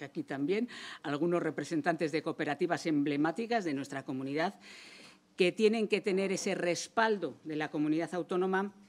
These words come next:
porque es la única forma de unir a productores muy dispersos en una comunidad muy grande y con unos objetivos, como digo, eh, o con unas, eh, situaciones diferentes. La única forma de hacerlo,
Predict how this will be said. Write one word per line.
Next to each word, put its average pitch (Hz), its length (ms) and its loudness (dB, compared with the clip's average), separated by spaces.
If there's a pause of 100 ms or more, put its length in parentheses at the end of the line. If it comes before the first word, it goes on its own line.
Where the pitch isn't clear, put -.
(760)
porque 175 280 2
es 214 100 0
la 208 100 0
única 202 280 0
forma 202 380 -2
de 180 180 -2
unir 214 540 0
a 214 280 -2 (160)
productores 226 840 0
muy 226 400 4
dispersos 240 760 -2 (220)
en 170 160 2
una 208 200 2
comunidad 180 480 2 (180)
muy 190 300 0
grande 190 420 2
y 240 160 -6
con 180 200 -2
unos 175 260 0
objetivos, 180 480 -6
como 151 200 -2
digo, 160 260 -4 (280)
eh, 147 540 -4
o 143 100 -6
con 160 140 2
unas, 175 340 0
eh, 170 100 -2
situaciones 185 540 -2
diferentes. 139 600 -8 (260)
La 165 200 4
única 202 320 2
forma 269 460 0 (220)
de 170 120 -2
hacerlo, 226 420 -2